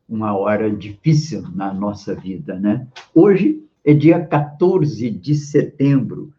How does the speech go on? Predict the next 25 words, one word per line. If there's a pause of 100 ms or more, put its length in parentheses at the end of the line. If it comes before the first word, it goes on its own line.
(460)
e
estamos
aqui (460)
hoje
lembrando, (400)
para
início
de
conversa,
lembrando (300)
que
no
ano
de
mil
novecentos
e (160)
trinta
e
seis (580)
inaugurava-se
no
Brasil
a
Rádio